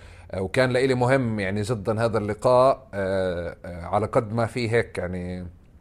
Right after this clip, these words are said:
في ندية وبنحرض بعض، وبنفس الوقت يعني حكى لي على أشياء ما نحكيش فيها، بس كلها حكينا فيها. <laughs> يعني وصاني ما أسألوش على أشياء، بس أنا سألته هو تجاوب معي.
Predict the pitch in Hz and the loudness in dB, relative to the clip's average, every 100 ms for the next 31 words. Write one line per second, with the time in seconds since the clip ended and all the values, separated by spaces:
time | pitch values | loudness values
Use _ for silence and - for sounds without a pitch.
0 | - - - - - 127 120 92 151 143 | -20 -20 -18 -14 -6 -2 0 2 4 6
1 | 127 120 104 - 120 107 90 143 127 123 | 6 4 0 -2 -2 0 4 6 8 6
2 | 110 101 110 - 107 113 117 101 101 98 | 4 -4 -4 -4 -2 -2 -2 -6 -6 -6
3 | 101 95 - - - - 104 135 127 113 | -6 -8 -12 -20 -18 -10 0 4 6 6
4 | 113 107 - 113 110 104 - - 123 104 | 4 0 0 0 0 -6 -8 -6 -2 -2
5 | - 127 113 107 107 98 - 85 104 - | -2 0 -2 -2 -4 -4 -6 -8 -8 -12
6 | - - - - - - 254 - 285 320 | -16 -16 -16 0 2 2 2 2 4 4
7 | - - - - - - - 107 104 107 | 2 -8 -16 -16 -14 -12 -8 -6 -6 -6
8 | 113 403 - 277 156 - - 117 120 - | -6 -6 -6 -4 -4 -4 4 6 6 8
9 | 180 175 156 139 127 - 131 147 127 113 | 10 10 8 4 4 4 4 6 6 6
10 | - 127 120 - 120 113 107 117 120 117 | 4 4 2 -2 -4 -2 -2 0 2 4
11 | 117 107 107 107 98 98 98 117 | 4 4 0 2 0 -2 -4 -6